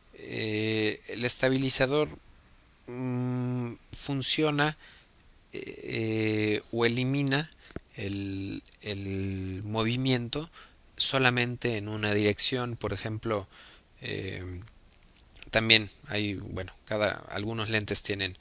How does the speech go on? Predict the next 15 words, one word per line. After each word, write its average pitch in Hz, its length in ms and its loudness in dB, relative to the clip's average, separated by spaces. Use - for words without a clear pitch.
tienen 95 880 -8
diferentes 101 560 -2
tipos 101 320 -8
de, 87 220 -6
de 98 80 -10
estabilizador 95 720 -2
de 117 80 -2
imagen, 120 400 0
pero 98 240 0
los 98 200 -2
lentes 113 380 -4
que - 80 -8
son 107 220 -4
para 110 180 -2
deportes, 113 640 -2